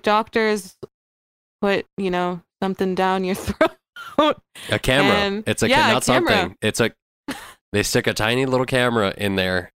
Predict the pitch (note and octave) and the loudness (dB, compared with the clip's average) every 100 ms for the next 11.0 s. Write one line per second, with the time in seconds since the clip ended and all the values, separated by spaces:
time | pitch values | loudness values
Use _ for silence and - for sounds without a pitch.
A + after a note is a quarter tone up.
0 | _ G2 F#2+ F#2+ F#2 F2+ - - G2+ A2+ | _ -2 0 0 0 -4 -6 -4 -2 -2
1 | A#2+ - _ _ - F#2 F#2+ - F#2+ F#2 | -4 -12 _ _ -6 -2 -2 -2 -2 -2
2 | - C3 F#3+ E3 D3+ C#3+ A#2+ A2 A2 G2+ | -2 0 0 0 0 0 2 0 0 -2
3 | F2+ G2+ G#2 A2+ G#2+ A2+ A2+ - F#2+ F2+ | 0 0 0 0 0 0 0 -2 -2 0
4 | E2 E2 - E2+ F#2+ G2 G2 G2 F2+ E2 | 0 -2 -2 0 2 2 0 0 -2 -2
5 | F2 G2+ A#2+ C4+ - - - - B3 - | 0 0 -2 -6 -10 -14 -12 -4 -4 -2
6 | B3 F2+ F#2+ E2 G2 G2+ G2+ F2+ E2+ E2+ | -2 0 0 0 0 2 2 0 -2 -2
7 | - G2 - G2 F2+ D4 - C#4+ - _ | 0 -2 0 0 0 -2 -4 -6 -6 _
8 | - C4 - - - - - - B3+ - | -6 -2 -2 -2 -2 0 -2 -4 -6 -10
9 | - - - - F3 - C#5 B4+ A#4 G#4+ | -14 -10 -6 0 0 2 2 2 0 -2
10 | G4+ G4+ - - - B3 D#4+ D4 - C4+ | -2 0 0 -2 -6 0 2 2 0 -2